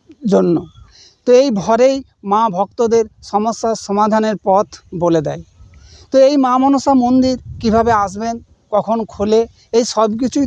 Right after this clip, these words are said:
তথ্য আপনাদের সাথে শেয়ার করব। তাই ভিডিওটা পুরোটা দেখুন, আশা করি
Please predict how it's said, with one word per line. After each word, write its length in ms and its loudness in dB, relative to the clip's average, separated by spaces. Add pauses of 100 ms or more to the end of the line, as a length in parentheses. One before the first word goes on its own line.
তথ্য 240 -2 (480)
আপনাদের 380 2 (100)
সাথে 240 2 (320)
শেয়ার 220 0 (100)
করব। 180 -12 (600)
তাই 180 4
ভিডিওটা 380 2 (280)
পুরোটা 280 0 (100)
দেখুন, 260 -2 (380)
আশা 160 0 (100)
করি 180 2